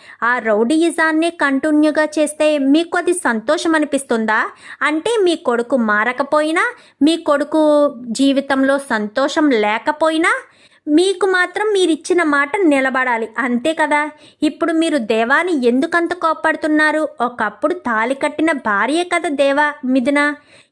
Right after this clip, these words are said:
ఇంటికి తీసుకొచ్చిందే కదా. వాళ్ళ నాన్న గురించి ఇంట్లోంచి పంపించాడు, ఏదో మిథున మీద కోపంతో చేసుకుంటాను అని ఏదో చిన్న మాట అంటే ఆ మాటను పట్టుకుని ఇంటికి వచ్చేసింది. మీరైనా చెప్పాలి కదా, దేవాకు మిథునకు పెళ్లి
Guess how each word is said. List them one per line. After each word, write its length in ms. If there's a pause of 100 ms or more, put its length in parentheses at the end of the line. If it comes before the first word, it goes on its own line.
ఇంటికి 360
తీసుకొచ్చిందే 760
కదా. 420
వాళ్ళ 380
నాన్న 480
గురించి 480
ఇంట్లోంచి 480
పంపించాడు, 840 (380)
ఏదో 500
మిథున 280
మీద 220
కోపంతో 720
చేసుకుంటాను 1000
అని 200
ఏదో 300
చిన్న 360
మాట 380
అంటే 340 (300)
ఆ 120
మాటను 520
పట్టుకుని 460
ఇంటికి 380
వచ్చేసింది. 720
మీరైనా 600 (160)
చెప్పాలి 340
కదా, 340 (360)
దేవాకు 600
మిథునకు 600
పెళ్లి 440